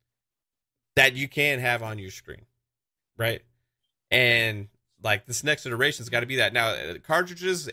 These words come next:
I think, is just a byproduct of it being a handheld. Like, if it, if it had been a console where it's a bigger box, you can have a disc. But you can't fit a disc in a handheld system,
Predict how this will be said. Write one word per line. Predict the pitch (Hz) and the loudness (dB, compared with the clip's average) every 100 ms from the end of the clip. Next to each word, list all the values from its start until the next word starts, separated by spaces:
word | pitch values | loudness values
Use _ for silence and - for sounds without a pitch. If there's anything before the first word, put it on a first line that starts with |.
| - | -2
I | 127 | -2
think, | 151 131 | -2 -6
is | 123 | -8
just | 123 | -8
a | 113 | -2
byproduct | 117 117 120 120 117 110 | 0 0 -2 -4 -4 -6
of | 101 | -8
it | 101 | -6
being | 110 101 | -6 -6
a | 92 | -4
handheld. | 107 98 95 87 | -4 -4 -4 -6
Like, | 87 85 | -6 -6
if | 104 - | -8 -4
it, | 110 - | -2 -2
if | 117 | -2
it | 117 | -2
had | 110 131 151 | 2 2 2
been | 151 | -4
a | |
console | 143 139 151 156 165 160 170 _ _ _ _ _ _ _ _ _ | -8 -6 -8 -8 -8 -8 -10 _ _ _ _ _ _ _ _ _
where | 117 123 | 2 2
it's | 117 | 0
a | |
bigger | 98 127 135 | -4 -2 -2
box, | 113 117 143 156 - - _ | -2 -2 -2 -4 -10 -16 _
you | 117 | -6
can | 123 | 0
have | 110 | 0
a | 98 | -2
disc. | 104 85 - - _ _ | -8 -12 -12 -18 _ _
But | 123 | -6
you | |
can't | 123 156 | -2 -2
fit | 131 | -2
a | 110 | -6
disc | 107 117 - | -2 -2 -2
in | 95 | -6
a | 90 | -4
handheld | 123 113 104 - | -4 -6 -10 -12
system, | - - 107 | -14 -16 -20